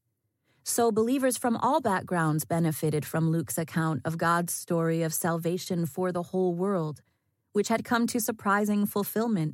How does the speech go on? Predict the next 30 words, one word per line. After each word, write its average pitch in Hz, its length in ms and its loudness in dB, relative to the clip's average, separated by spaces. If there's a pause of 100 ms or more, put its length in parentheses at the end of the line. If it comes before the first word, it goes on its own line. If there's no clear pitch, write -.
(120)
in 180 180 0
Jesus. 165 600 -4 (1080)
The 208 100 2
first 262 380 0
volume, 170 580 0 (300)
Luke, 185 480 0 (460)
begins 247 380 2
with 254 140 0
a 226 60 -4
prologue 202 600 0
about 185 220 0
the 214 80 -2
remarkable 220 640 2
circumstances 175 1040 -2
surrounding 208 580 0
Jesus' 202 380 -2
birth 185 400 -4
and 175 180 -2
early 185 300 -2
days. 175 460 -4 (480)
From 269 420 0
its 233 240 -2
start, 147 500 -2 (520)
the 196 100 0
story 214 400 2
shows 156 320 0
how 165 160 -2
Jesus 180 560 -2
was 156 180 -2
sent 180 340 -2